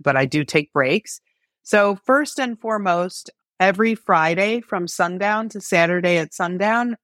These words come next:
everything's turned off. It is hundred percent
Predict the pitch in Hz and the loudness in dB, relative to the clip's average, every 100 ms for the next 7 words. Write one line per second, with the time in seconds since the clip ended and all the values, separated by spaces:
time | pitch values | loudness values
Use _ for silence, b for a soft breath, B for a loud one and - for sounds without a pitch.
0 | _ _ 180 170 175 160 156 165 143 127 | _ _ 0 0 -2 -4 -6 -6 -4 -6
1 | 127 - _ _ _ _ _ _ _ _ | -8 -16 _ _ _ _ _ _ _ _
2 | 160 156 156 143 - - - 202 202 196 | 0 2 2 0 -8 -8 -2 0 -2 -2
3 | - 170 151 | 0 0 0